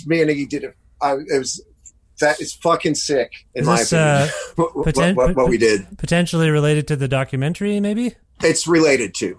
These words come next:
Speaker 2: Okay,
Speaker 1: Yeah.
Speaker 2: cool. Yeah.
Speaker 1: Um, yeah.
Speaker 2: Nice.
Speaker 1: Um,
Speaker 2: I'm looking forward
Speaker 1: and
Speaker 2: to
Speaker 1: that
Speaker 2: that.
Speaker 1: Yeah, me fucking too. I'm dying. This is, you know, I'll, I'll,
Speaker 2: <laughs>
Speaker 1: that, that, that, that's why I'm sounding so weird about stuff. It's like, man, this covid shit, man, it's just really hard 'cause I don't wanna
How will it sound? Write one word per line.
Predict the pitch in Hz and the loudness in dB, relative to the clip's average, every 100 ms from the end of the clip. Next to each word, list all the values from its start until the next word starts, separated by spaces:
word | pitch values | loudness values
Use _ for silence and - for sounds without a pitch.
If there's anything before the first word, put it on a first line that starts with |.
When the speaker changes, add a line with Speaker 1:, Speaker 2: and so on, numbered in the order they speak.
| - | -4
Speaker 2:
Okay, | 147 123 | -2 0
Speaker 1:
Yeah. | 143 | 0
Speaker 2:
cool. | 147 113 - _ 147 | 0 -2 -8 _ -6
Yeah. | 131 | -2
Speaker 1:
Um, | 131 113 110 117 - | 2 0 0 -10 -6
yeah. | 117 98 - _ _ - | -4 -4 -8 _ _ -2
Speaker 2:
Nice. | 123 117 | 0 2
Speaker 1:
Um, | 107 113 - | 0 -6 -6
Speaker 2:
I'm | 139 | -2
looking | 175 170 | 0 2
forward | 131 123 | 2 2
Speaker 1:
and | 131 | 2
Speaker 2:
to | |
Speaker 1:
that | 123 110 _ _ _ _ _ _ - - - | 0 -4 _ _ _ _ _ _ -20 -20 -6
Speaker 2:
that. | 147 | 0
Speaker 1:
Yeah, | 175 175 | 2 2
me | 160 196 | 2 2
fucking | 240 240 233 196 | 2 2 2 0
too. | - 165 226 180 | 0 2 4 4
I'm | 143 | 2
dying. | 143 175 214 156 | 4 4 4 2
This | 147 196 | 0 0
is, | 240 | 0
you | 262 | 0
know, | 185 170 | 2 2
I'll, | 202 202 202 | 2 0 2
I'll, | 208 156 | 2 2
Speaker 2:
<laughs> | - | 2
Speaker 1:
that, | 165 - | -2 0
that, | 147 180 233 240 | 0 2 2 2
that, | 170 - | 0 2
that's | 214 | 0
why | 247 233 | 2 2
I'm | 202 | 2
sounding | 214 202 | 2 2
so | 190 | 2
weird | 185 214 | 2 4
about | 196 | 2
stuff. | 170 160 | 0 -4
It's | 147 | -2
like, | 151 | -2
man, | 160 202 180 156 143 _ _ _ _ | -2 -2 -2 -4 -10 _ _ _ _
this | 147 - | -10 -6
covid | - 185 196 143 | 0 2 2 0
shit, | - 139 139 | -2 -4 -4
man, | 135 131 | -4 -4
it's | 127 | -6
just | 131 127 | -6 2
really | 160 151 | 4 4
hard | 147 160 147 | 4 4 2
'cause | 135 135 | 0 0
I | |
don't | 135 143 | 0 2
wanna | 139 131 | 2 2